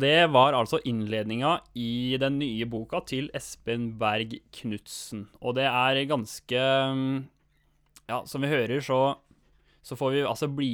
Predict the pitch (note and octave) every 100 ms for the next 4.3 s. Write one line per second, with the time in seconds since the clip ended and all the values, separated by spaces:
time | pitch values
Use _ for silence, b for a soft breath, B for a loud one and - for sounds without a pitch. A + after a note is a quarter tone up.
0 | A2+ A2+ C#3 B2 B2 C3 - A#2 A#2 A#2
1 | A#2+ A#2+ - D#3+ A#2+ G#2 - A#2+ B2 B2
2 | A#2 - A2 A2+ - G2+ - A2 G#2+ A#2
3 | A#2 A2 A2 B2 A#2 A#2+ C3 G#2+ G#2 G#2
4 | A#2+ A#2+ A#2